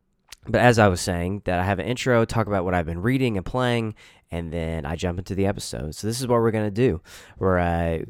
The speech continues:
transition into the episode, uh, right now. So season one, episode seven, uh, Deku versus Kacchan. And, uh, so we get a recap. If you remember, they're standing toe-to-toe. They had this epic battle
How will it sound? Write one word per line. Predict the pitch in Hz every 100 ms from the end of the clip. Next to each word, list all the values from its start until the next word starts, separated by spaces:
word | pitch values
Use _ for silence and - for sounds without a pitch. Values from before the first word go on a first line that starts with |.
| -
transition | - 117 104 104 107
into | 104 -
the | 95
episode, | 101 - 127 127 127 - - -
uh, | 78 78
right | 82 101 90
now. | 90 80 76 95
So | - 98 76
season | - 151 156 156
one, | 135 135 143
episode | 120 135 - 131 120
seven, | - 120 127 147 160 - - _ -
uh, | 92 85 80
Deku | 110 120 - 131 123
versus | 101 101 82
Kacchan. | - 95 95 - 62 65 64 -
And, | 95 92 87 80
uh, | 80
so | -
we | 107
get | 107 98
a |
recap. | 95 113 - 110 104
If | 90 -
you |
remember, | 90 95 104 104
they're | 85
standing | - 104 101 87
toe-to-toe. | - 120 110 - 117 110 110 - -
They | -
had | 98
this | 92 -
epic | 143 139 123
battle | 120 117 113 110 107